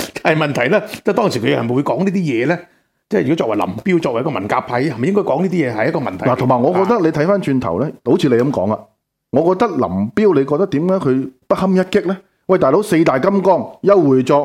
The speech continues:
Speaker 2: 吳法憲、呢個黃永勝，
Speaker 1: 嗯。
Speaker 2: 同埋呢個
Speaker 1: 李作鵬。
Speaker 2: 李作鵬，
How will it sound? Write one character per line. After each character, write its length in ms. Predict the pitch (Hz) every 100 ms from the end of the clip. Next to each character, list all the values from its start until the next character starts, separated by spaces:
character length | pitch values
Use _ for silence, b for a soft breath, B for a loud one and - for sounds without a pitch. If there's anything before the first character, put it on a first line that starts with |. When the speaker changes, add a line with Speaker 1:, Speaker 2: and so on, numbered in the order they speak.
| 117
Speaker 2:
吳 160 | 101 110
法 200 | 143 143
憲、 340 | 139 139 143 - b b b b
呢 100 | 190
個 600 | 180 151 143 139 139 139 135
黃 160 | 104
永 100 | 104 113
勝， 320 | 143 143 139 139 _ _
Speaker 1:
嗯。 200 | 131 117 -
Speaker 2:
同 100 | 110
埋 160 | 104
呢 100 | 123
個 560 | 165 139 135 135 139 139 -
Speaker 1:
李 140 | 139
作 160 | 131 123
鵬。 180 | - 87
Speaker 2:
李 120 | 117
作 160 | 131 147
鵬， 260 | 120 95